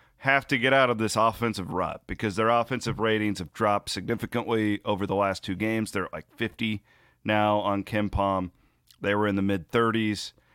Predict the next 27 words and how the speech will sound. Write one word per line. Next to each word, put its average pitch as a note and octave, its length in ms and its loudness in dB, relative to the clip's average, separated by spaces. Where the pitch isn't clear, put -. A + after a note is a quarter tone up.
Um, F2 640 -2
so - 200 -6
you, G#2+ 220 -2
you A2+ 160 -4
gotta C#3 320 4
get B2 200 0
that B2 240 2
figured A#2+ 340 2
out A#2 240 4
before A#2 380 0
the G#2+ 160 0
N G#2+ 100 0
C A#2 160 -2
double G2 320 0
A F#2 100 -2
tournament. A2+ 540 0
But, - 180 -6
man, A#2 380 2
defense A#2+ 600 -2
is G2+ 260 -4
just - 320 -8
there A2+ 240 2
from G2+ 180 -4
night G#2 220 0
to F#2+ 80 -4
night. F#2 400 0
And F2+ 340 -4